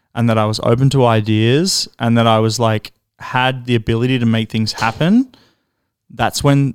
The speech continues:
that's when the right people started coming on board. That's when it really started kicking off. I remember there was one point when I was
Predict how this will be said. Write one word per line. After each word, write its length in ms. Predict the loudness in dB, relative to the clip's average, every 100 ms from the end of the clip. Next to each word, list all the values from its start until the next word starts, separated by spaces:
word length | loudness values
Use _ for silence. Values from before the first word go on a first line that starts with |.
| -10
that's 340 | -10 -6 -4 0
when 100 | 0
the 80 |
right 260 | 0 0 0
people 240 | -2 -2
started 300 | -2 0 0
coming 240 | 0 0 0
on 160 | -2
board. 480 | -2 -2 -2 -2 -4 -12 _ -20
That's 380 | -6 -4 -2
when 160 | -2 -2
it 60 | -2
really 260 | -6 -6
started 320 | -8 -10 -10
kicking 320 | -12 -10 -6 -6
off. 420 | -6 -8 -14 -20 _ _ _ _ _ _ _ _ _ _ -20 -20 -20 _ -2
I 140 | 0
remember 320 | 2 2 2
there 140 | 0 0
was 160 | 0
one 220 | -2 -2
point 260 | -2 -2 0
when 180 | 0 0
I 340 | 0 0 0
was 480 | 0 0 -2 -4 -8